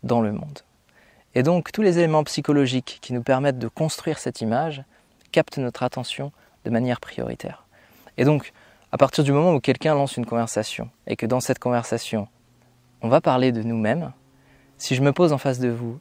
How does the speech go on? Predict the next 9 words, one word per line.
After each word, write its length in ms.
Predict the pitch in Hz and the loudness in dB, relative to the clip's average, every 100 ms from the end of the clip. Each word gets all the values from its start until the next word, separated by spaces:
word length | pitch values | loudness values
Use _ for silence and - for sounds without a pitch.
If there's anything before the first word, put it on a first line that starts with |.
| - | -8
et 100 | 117 | -8
que 240 | - 110 110 _ _ _ _ | -4 -4 -4 _ _ _ _
mon 160 | 120 131 | -2 2
objectif 600 | 143 127 131 - 123 - - | 4 4 0 -2 -8 -8 -10
est 80 | - | -4
de 80 | 107 | 0
parler 300 | 131 143 139 | 2 4 2
de 80 | 113 | 0
vous, 320 | 107 113 | -2 -6